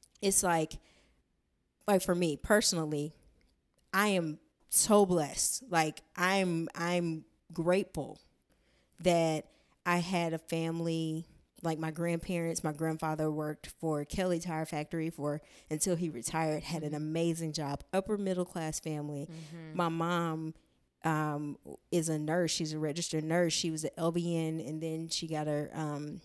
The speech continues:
Speaker 1: she went and went back and got her R N license as well. So, like, again,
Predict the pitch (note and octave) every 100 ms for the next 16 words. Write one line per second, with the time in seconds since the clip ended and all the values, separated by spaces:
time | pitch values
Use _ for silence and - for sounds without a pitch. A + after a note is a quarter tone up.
0 | - - D#3 D#3 D#3 D3 D3 C#3+ - E3
1 | D#3 D#3+ - D#3 D3 D3 - D#3+ F#3+ F3+
2 | D3 C#3+ D#3 D3 D#3 F3+ F3+ D#3+ D#3 D#3
3 | D3 - - - - D#3+ F#3+ F#3+